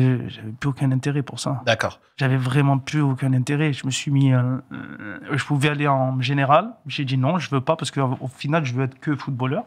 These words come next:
Speaker 2: Ouais.
Speaker 1: Donc, euh, ils m'ont dit non, mais il faut que tu fasses quelque chose quand même, tu peux pas arrêter l'école. Ok, bon, je dis, mettez-moi en compta. J'ai
Speaker 2: Au hasard.
Speaker 1: Voilà, mettez-moi en compta. J'ai fait, euh, mais à seize ans, j'ai signé pro.
Speaker 2: Ouais.
Speaker 1: Donc, euh, et à l'époque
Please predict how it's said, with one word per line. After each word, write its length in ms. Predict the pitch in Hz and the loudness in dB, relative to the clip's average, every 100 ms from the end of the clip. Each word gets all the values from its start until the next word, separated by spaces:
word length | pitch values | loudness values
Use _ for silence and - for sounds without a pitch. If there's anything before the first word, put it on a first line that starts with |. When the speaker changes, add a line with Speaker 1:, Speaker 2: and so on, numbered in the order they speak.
| - | 0
Speaker 2:
Ouais. 180 | 117 - - - - - 113 | 2 2 -6 -12 -12 -12 -6
Speaker 1:
Donc, 240 | 127 123 - | -4 -4 2
euh, 680 | 131 131 127 - - - - _ _ | 4 4 2 0 -6 -8 -10 _ _
ils 100 | 135 | 2
m'ont 120 | 131 | 4
dit 100 | 143 | 4
non, 80 | 156 | 6
mais 100 | 127 | 4
il 20 | |
faut 100 | 117 | 2
que 60 | 117 | -8
tu 60 | - | -6
fasses 140 | 123 | -2
quelque 180 | 135 127 | -2 -2
chose 160 | 147 - | -2 -2
quand 80 | 143 | 0
même, 120 | 135 | 0
tu 80 | - | 0
peux 60 | |
pas 80 | 120 | -2
arrêter 220 | 127 123 127 | -2 0 -4
l'école. 240 | 127 123 - - - _ _ - | -2 -6 -6 -18 -20 _ _ -2
Ok, 260 | 151 - 156 | -2 2 2
bon, 180 | 135 123 | 2 0
je 140 | 117 135 | -2 -2
dis, 80 | |
mettez-moi 480 | 147 151 160 165 160 | 0 0 2 4 4
en 80 | 151 | 2
compta. 540 | 143 131 131 123 - _ _ _ _ 135 | 2 2 2 2 -4 _ _ _ _ -4
J'ai 320 | 127 139 139 | 0 2 4
Speaker 2:
Au 140 | 156 | 4
hasard. 300 | 151 127 113 | 4 4 2
Speaker 1:
Voilà, 440 | 151 135 127 113 - - | 4 4 4 0 -4 0
mettez-moi 320 | 131 151 147 | 2 2 2
en 80 | 143 | 2
compta. 400 | 135 131 160 190 | 2 2 4 4
J'ai 120 | 160 | 2
fait, 440 | 135 147 143 135 127 | 0 2 4 4 2
euh, 160 | 101 - - | 0 -4 -6
mais 160 | 127 | 2
à 80 | 131 | 2
seize 260 | - 139 147 | 2 0 2
ans, 80 | 143 | 2
j'ai 120 | 131 | 0
signé 220 | - 135 | -2 -4
pro. 280 | - 143 127 _ 117 | -4 -6 -8 _ -4
Speaker 2:
Ouais. 140 | 135 | -2
Speaker 1:
Donc, 180 | 127 131 | -2 -4
euh, 260 | 95 78 - 82 | -4 -6 -6 -4
et 180 | 92 | -2
à 60 | 131 | -2
l'époque 500 | 143 143 151 - | -2 -2 -2 -4